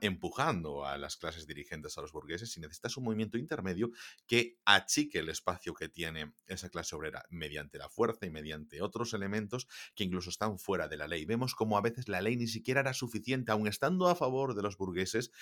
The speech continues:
para poder reprimir esa revolución, ya que el número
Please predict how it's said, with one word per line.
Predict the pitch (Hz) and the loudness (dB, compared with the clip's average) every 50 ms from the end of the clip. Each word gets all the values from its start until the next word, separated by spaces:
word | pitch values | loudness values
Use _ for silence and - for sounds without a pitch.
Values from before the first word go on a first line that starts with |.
| - - - - - | -12 -12 -12 0 6
para | - 101 98 92 87 85 - - _ _ _ _ _ _ _ _ _ - - _ | 8 8 10 8 8 6 2 -6 _ _ _ _ _ _ _ _ _ -20 -20 _
poder | - 95 92 98 117 123 | 2 6 10 10 10 10
reprimir | 110 101 92 - 90 92 95 104 110 107 110 - - - - - - | 10 8 4 4 2 2 4 4 4 4 2 -2 -14 -18 -18 0 2
esa | 101 107 - - 107 | 4 4 6 4 2
revolución, | 107 107 104 101 101 - - 107 110 113 92 | 2 4 4 4 4 4 2 4 4 6 6
ya | - - | 4 2
que | - 101 92 - - - - - | 2 0 -2 -2 -4 -10 -8 -2
el | - 95 92 87 87 85 82 82 85 85 87 92 | 0 2 4 4 2 2 0 -2 -2 0 4 6
número | 123 147 156 117 90 82 78 67 - | 8 8 8 6 4 2 0 -4 -6